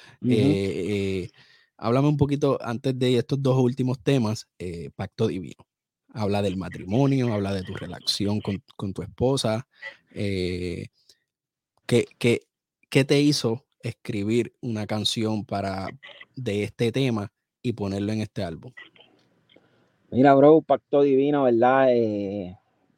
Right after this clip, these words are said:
Speaker 1: eh, ¿sabes? Tema para, para mi amada esposa, ¿verdad? La madre de mis hijos, la que está conmigo, ¿verdad? La mujer que Dios, que Dios me dio.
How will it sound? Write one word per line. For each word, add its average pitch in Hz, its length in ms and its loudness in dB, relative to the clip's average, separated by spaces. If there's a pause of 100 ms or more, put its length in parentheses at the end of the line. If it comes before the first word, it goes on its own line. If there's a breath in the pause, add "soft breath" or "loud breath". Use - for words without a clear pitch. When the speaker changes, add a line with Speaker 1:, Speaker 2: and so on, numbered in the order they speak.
(260)
Speaker 1:
eh, 104 460 -4 (100)
¿sabes? 170 300 6 (240)
Tema 123 240 8
para, 127 320 6
para 117 180 2
mi 117 120 -2
amada 113 260 0
esposa, 123 540 0 (580)
¿verdad? 110 300 0
La 127 80 0
madre 110 260 -2
de 120 100 0
mis 117 280 -2
hijos, 131 240 2
la 107 100 -2
que 98 60 -12
está 104 180 -6
conmigo, 120 720 6
¿verdad? 113 260 4
La 120 80 6
mujer 104 300 -4
que 117 100 2
Dios, 117 180 4 (240)
que 113 120 -2
Dios 110 160 2
me 123 180 8
dio. 131 340 8